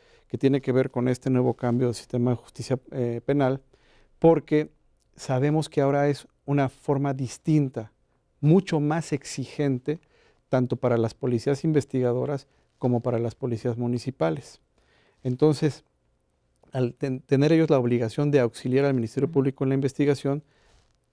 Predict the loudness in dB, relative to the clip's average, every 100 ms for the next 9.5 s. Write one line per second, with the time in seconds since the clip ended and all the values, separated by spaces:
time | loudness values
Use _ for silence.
0 | 0 2 4 2 0 0 0 -2 -8 -12
1 | -8 -8 -8 -10 -14 -20 -8 -4 -2 -2
2 | -2 -4 -4 -6 -6 -4 -4 -8 -16 -10
3 | -10 -8 -10 _ _ -10 -6 -4 -2 -2
4 | -4 0 2 2 0 -2 -2 -2 -2 -2
5 | -2 -2 -2 -4 -4 -8 _ _ _ _
6 | 2 2 0 -6 -4 0 0 2 0 -2
7 | -2 0 2 2 2 2 0 -2 -4 -4
8 | -2 -2 -4 -8 -10 -10 -2 -2 2 2
9 | 2 0 2 2